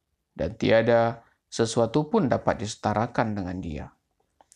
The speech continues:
Dengan pengakuan, "Aku bersaksi bahwa tidak ada Tuhan selain Allah, asyhadu an la ilaha illallah," seorang Muslim menekankan keesaan dan keunikan Tuhan.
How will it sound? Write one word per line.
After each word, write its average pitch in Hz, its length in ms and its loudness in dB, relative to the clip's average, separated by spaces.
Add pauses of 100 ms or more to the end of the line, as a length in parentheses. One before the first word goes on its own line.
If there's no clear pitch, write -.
(1200)
Dengan 233 340 4
pengakuan, 139 800 2 (400)
"Aku 175 320 -2
bersaksi 147 720 -2
bahwa 113 320 0
tidak 113 400 2
ada 120 80 0
Tuhan 202 400 0
selain 120 340 -2
Allah, 120 400 -6 (400)
asyhadu 117 400 -2
an 92 140 2 (100)
la 120 160 0
ilaha 139 400 -2
illallah," 107 480 -4 (480)
seorang 226 320 2
Muslim 233 480 2
menekankan 214 640 0
keesaan 160 800 0
dan 139 160 0
keunikan 143 560 -2
Tuhan. 107 560 -4